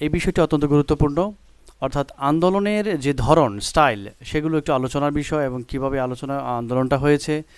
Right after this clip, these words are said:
কাদের দ্বারা হয়েছে, এই বিষয়গুলো একটু ভাবার বিষয়। আমরা দেখেছি, আম, ফরাদ মজহার, আহ, কবি এবং ভাবুক। বিভিন্ন সময় উনি বিভিন্ন জায়গায়, আহ, বিভিন্ন বক্তব্য দিয়ে, আহ, বেড়াতেন।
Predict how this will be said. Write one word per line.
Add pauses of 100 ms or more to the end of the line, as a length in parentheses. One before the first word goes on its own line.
(300)
কাদের
দ্বারা
হয়েছে, (480)
এই
বিষয়গুলো
একটু
ভাবার
বিষয়। (500)
আমরা
দেখেছি, (480)
আম, (800)
ফরাদ
মজহার,
আহ,
কবি
এবং
ভাবুক। (720)
বিভিন্ন
সময়
উনি
বিভিন্ন
জায়গায়, (140)
আহ,
বিভিন্ন
বক্তব্য
দিয়ে,
আহ,
বেড়াতেন।